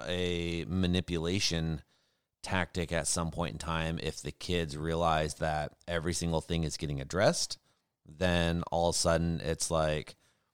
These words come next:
it, it's just, it's used in a non-constructive way. Like, there's no, there's no need for that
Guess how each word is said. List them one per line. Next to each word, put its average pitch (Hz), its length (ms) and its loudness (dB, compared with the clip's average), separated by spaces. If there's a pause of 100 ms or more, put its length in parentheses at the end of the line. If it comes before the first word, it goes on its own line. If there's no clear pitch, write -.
(420)
it, 101 240 -2
it's - 320 2
just, 98 280 4
it's 90 220 0
used 101 520 4
in 85 160 0
a 80 100 2
non-constructive 85 960 2
way. 80 300 4
Like, 65 220 -4
there's 78 240 0
no, 85 500 6
there's 80 200 -2
no 90 120 4
need 80 300 2
for 73 140 -4
that 73 320 0